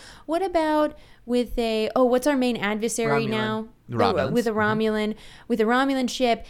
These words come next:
Speaker 1: and you know they're bluffing. You tell your captain, you don't disclose to the Romulans that you have the upper hand in this way. How is it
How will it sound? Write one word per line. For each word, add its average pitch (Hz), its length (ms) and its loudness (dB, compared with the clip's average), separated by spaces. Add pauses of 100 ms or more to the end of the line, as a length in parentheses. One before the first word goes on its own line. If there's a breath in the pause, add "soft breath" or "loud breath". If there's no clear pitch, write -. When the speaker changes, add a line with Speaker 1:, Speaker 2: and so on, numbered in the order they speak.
(180 loud breath)
Speaker 1:
and 196 180 -2
you 208 240 0
know 285 140 2
they're 240 160 2
bluffing. 190 480 -2
You 240 160 -2
tell 262 220 -2
your 214 100 -2
captain, 220 500 -4
you 226 120 -2
don't 294 160 -2
disclose 247 440 -2
to 226 80 -6
the 196 80 -4
Romulans 208 580 -2
that 196 120 -4
you 208 240 -4
have 202 260 -4
the 196 120 -2
upper 190 180 -6
hand 202 240 -4
in 220 80 -4
this 175 260 -6
way. 156 440 -4
How 196 180 -2
is 196 100 -4
it 202 160 -6